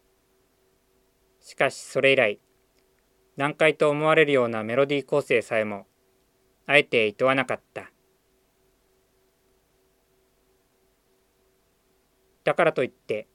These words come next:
すべてがそんな曲ばかりではない。かえって民謡並みの単一旋律で歌い切る、質素の極みみたいな楽曲だってあるくらいだ。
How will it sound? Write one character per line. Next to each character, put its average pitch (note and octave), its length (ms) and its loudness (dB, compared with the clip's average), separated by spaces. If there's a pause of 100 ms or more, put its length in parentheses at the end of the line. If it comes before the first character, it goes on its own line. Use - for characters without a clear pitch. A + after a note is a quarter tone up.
(400)
す - 140 -18
べ F3 100 -2
て F3 120 -2
が A#2+ 180 -2
そ - 140 -8
ん C#3+ 80 -2
な C#3+ 80 -2
曲 C3+ 260 -4
ば C3 120 0
か D3 100 4
り B2 60 0
で A#2 100 2
は G#2 100 -4
な G#2+ 140 -8
い。 G2 120 -18 (1600)
か D#3+ 100 4
え D#3 40 4
っ - 40 -14
て A#2+ 320 0
民 C3 200 -6
謡 D3+ 120 -4
並 D3 180 -4
み D3 40 -4
の C#3 220 -4 (120)
単 D3 200 -4
一 D3+ 100 -10
旋 D#3+ 240 -4
律 C#3+ 200 -8
で A#2 120 4
歌 A2 180 -2
い A#2 100 0
切 - 140 -12
る、 G#2 160 -6 (840)
質 - 260 -10
素 F3 120 -6
の A#2+ 180 -4
極 C#3+ 280 -2
み D#3+ 120 -4
み D#3+ 140 -4
た C#3+ 120 2
い B2+ 60 0
な A#2 100 -6
楽 A2 200 -4
曲 - 180 -6
だ B2+ 80 2
っ B2 100 -2
て - 160 -2
あ A2+ 80 2
る C3 80 0
く B2+ 140 -4
ら A2+ 80 4
い G#2+ 80 -2
だ。 G2 180 -10